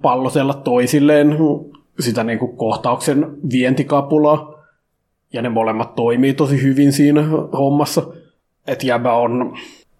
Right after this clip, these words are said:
Mä sanoisin, että se ei välttämättä edes ole koko ajan ainakaan hämmentynyt, niin kuin sä sanoit, vaan se on ihan vaan sellainenkin, että se on niin kuin hyvin vakavamielisesti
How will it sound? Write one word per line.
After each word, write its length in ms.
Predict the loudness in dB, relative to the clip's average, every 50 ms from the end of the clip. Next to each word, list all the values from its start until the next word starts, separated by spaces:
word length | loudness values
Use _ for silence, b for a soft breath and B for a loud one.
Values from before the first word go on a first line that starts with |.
| _ _ -6
Mä 120 | -4 -4 -2
sanoisin, 300 | 0 0 0 0 0 -2
että 120 | -2 0
se 60 | 0
ei 80 | 0 2
välttämättä 460 | 0 -2 0 -2 -2 -2 -2 -2 -2
edes 200 | -4 -2 -2 -2
ole 300 | -2 -2 -4 -6 -10 -18 _ _ _ _ _ -20 -20 _ _ _ -10 -10 -8 -2
koko 300 | 0 0 0 2 0 0
ajan 220 | 0 0 -2 -2
ainakaan 340 | -2 -2 -2 -2 0 0 0
hämmentynyt, 720 | 0 2 2 2 0 0 0 0 0 0 0 2 2 4 4
niin 120 | 2 2
kuin 100 | 2 2
sä 160 | 2 2 2
sanoit, 360 | 2 2 2 2 2 0 2
vaan 200 | 2 0 0 0 -2 B B B B B B B B B B B B _
se 120 | -8 -4
on 100 | -2 0
ihan 140 | 0 0 0
vaan 140 | 0 -2 0
sellainenkin, 480 | 0 0 0 0 -2 -4 -4 -4 -4 -4
että 140 | -4 -2
se 60 | -2 -4
on 100 | -2 -2
niin 120 | -4 -2
kuin 440 | -2 -2 -2 -2 -6 -10 -14 -16 b b b b b _ _ -2 -2
hyvin 300 | 0 2 2 2 2 0 -2 -6 -18 -20 _ _ _ -6 -2
vakavamielisesti 1400 | -2 -2 0 0 -2 0 2 2 2 2 2 2 0 0 0 0 -2 -2 -2 -2 -2 -2 -2 -2 -8 -20 _